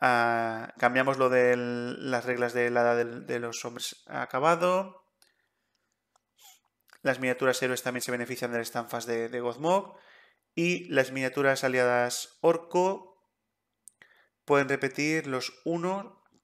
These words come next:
cuando hagan golpes contra miniaturas que estén atrapadas, ¿vale? La siguiente a comentar, eh, son los asaltantes o los asediadores de, de Cuernavilla.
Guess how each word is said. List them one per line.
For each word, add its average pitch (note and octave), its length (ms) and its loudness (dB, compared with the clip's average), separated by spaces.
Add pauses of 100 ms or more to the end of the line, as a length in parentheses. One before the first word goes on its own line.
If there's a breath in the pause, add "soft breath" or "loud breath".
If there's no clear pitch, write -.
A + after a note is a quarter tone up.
(160)
cuando C3+ 420 0
hagan B2+ 300 -2
golpes C3 380 -4
contra A2+ 560 -4
miniaturas B2+ 420 -6
que - 80 -10
estén C3 400 -4 (340 soft breath)
atrapadas, A2 840 -6
¿vale? A#2+ 360 -12 (2000 soft breath)
La C#3+ 160 4
siguiente D#3+ 640 4
a D3 100 4
comentar, D3 920 2
eh, C3 240 2
son C3+ 240 0
los C3 160 -2
asaltantes B2 1080 -2
o A2+ 80 -6
los A2+ 380 -8
asediadores A#2+ 680 0
de, A#2 440 -4
de A#2+ 100 -8
Cuernavilla. C#3+ 800 -6